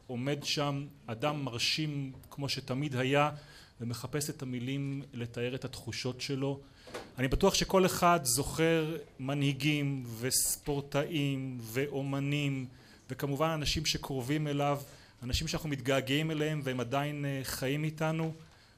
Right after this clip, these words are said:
ואנחנו לא יודעים את השאלה הכי גדולה, אם הם בכלל זוכרים את הרגעים היפים של חייהם, אם הם זוכרים מי הם היו, ומה עדיף, מה עדיף במצב הזה, האם עדיף לזכור,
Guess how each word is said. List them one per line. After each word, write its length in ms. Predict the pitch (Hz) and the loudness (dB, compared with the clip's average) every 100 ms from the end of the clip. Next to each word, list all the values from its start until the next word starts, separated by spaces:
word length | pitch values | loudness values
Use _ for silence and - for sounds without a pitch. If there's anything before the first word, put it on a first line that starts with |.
| - | -6
ואנחנו 240 | 127 156 | -4 2
לא 100 | 151 | 4
יודעים 340 | 180 170 175 175 | 6 4 2 2
את 140 | 170 | -2
השאלה 380 | 143 151 151 160 | -2 -2 0 -2
הכי 200 | 151 165 | -2 -4
גדולה, 440 | 147 143 131 120 113 - - - - - 123 | -2 -2 0 -2 -6 -12 -20 -20 -20 -12 -6
אם 120 | 123 | -4
הם 140 | 139 | -4
בכלל 360 | 123 - 147 151 | -4 -4 -2 -2
זוכרים 440 | 127 - 131 156 | -2 -4 -2 -2
את 100 | 156 | -2
הרגעים 320 | 143 131 143 | -2 0 -2
היפים 340 | 143 139 147 143 | 0 -2 -4 -6
של 140 | 143 | -6
חייהם, 640 | 120 131 127 120 131 131 127 - - - - | -8 -6 -2 -2 -2 -4 -10 -16 -20 -16 -6
אם 60 | |
הם 100 | 123 | -2
זוכרים 500 | 117 117 - 139 151 | -2 -4 -4 -2 -2
מי 100 | 143 | -2
הם 180 | 147 143 | -2 0
היו, 340 | 123 127 139 143 147 - - - - - 117 | 0 0 0 -2 -6 -20 -20 -20 -20 -8 -2
ומה 240 | 135 180 | 4 6
עדיף, 520 | 180 180 147 - - | 6 4 2 0 -4
מה 140 | 143 151 | 0 2
עדיף 220 | 143 160 | 2 0
במצב 500 | 139 123 117 147 147 | -2 -2 0 0 0
הזה, 320 | 139 151 160 156 - - - - | -2 -2 -2 -4 -16 -20 -20 -10
האם 140 | 117 | -6
עדיף 280 | 117 131 - | -4 -4 -4
לזכור, 680 | 120 117 - 160 165 165 160 | -4 -4 -2 2 2 2 -2